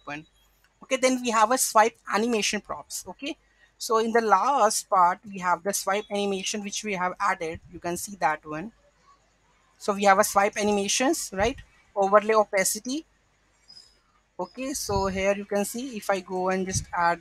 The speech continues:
this one, animation opacity. So here you can see that animate card overlay labels. Okay, then we have animated card opacity. So here we have added the props also, o-, opacity animation props. You can see animated ca-,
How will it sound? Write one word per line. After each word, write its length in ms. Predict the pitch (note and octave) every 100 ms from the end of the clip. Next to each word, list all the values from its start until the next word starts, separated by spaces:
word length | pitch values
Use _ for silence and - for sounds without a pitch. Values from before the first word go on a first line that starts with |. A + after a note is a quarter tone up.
| -
this 280 | F3 - F3+
one, 260 | F#3 B3 - - _ _ _ _ _ _ _ _ _ -
animation 480 | F3 F3+ F3 - G3+
opacity. 640 | F#3 F#3 F3 - - A#3+ - _
So 160 | - F3+
here 180 | F#3
you 60 | F#3+
can 160 | G3+ G3
see 140 | G#3+
that 240 | G3 G3 -
animate 400 | G3+ G#3 G#3 -
card 300 | - G3 G#3 -
overlay 420 | G3+ F#3+ G3+ G3 F#3+
labels. 640 | D#3+ - D3 D#3 - - - - _ F#3
Okay, 320 | - B3+ C#4 - _ _
then 300 | F3 G3+ G#3+
we 80 | G#3+
have 240 | G3+ F#3+
animated 580 | G3+ G3+ G#3 G3 G#3 -
card 240 | G3 F#3 F#3
opacity. 600 | F3+ F3 - F3 F#3+ A#3+ _ _ _ _ -
So 300 | - F3+ F3
here 340 | E3+ F3+ F#3+
we 80 | G3
have 180 | F#3 F#3
added 260 | F3+ F#3 F3
the 60 |
props 360 | G3 G3 F#3 -
also, 400 | G3 F#3 - B3 G3
o-, 140 | -
opacity 480 | F#3+ G3+ F#3+ - A3 F#3
animation 460 | G3 G3+ F#3+ A3
props. 340 | G#3 G#3+ C4 -
You 80 | G3
can 140 | F#3+
see 240 | A#3 C#4+ - _ _ _ -
animated 480 | G#3 G#3+ G3+ A3+ -
ca-, 280 | G#3 F#3+